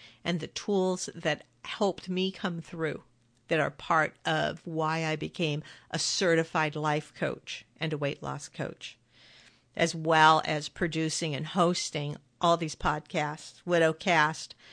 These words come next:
I have a podcast called Weight Coach. If you look up Weight Coach, you will find me.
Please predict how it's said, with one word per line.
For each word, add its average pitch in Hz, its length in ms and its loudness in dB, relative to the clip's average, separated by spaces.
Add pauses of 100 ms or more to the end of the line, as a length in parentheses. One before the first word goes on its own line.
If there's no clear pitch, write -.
(200)
I 151 60 -6
have 156 160 -2
a 151 60 -6
podcast 160 720 2 (220)
called 143 380 2
Weight 160 220 2
Coach. - 640 -4 (320)
If - 160 -12
you 151 120 -8
look 156 400 0
up 151 180 -4
Weight 156 320 2
Coach, 175 380 -2
you 160 100 -2
will 151 140 -2
find 160 420 -4
me. 190 280 -2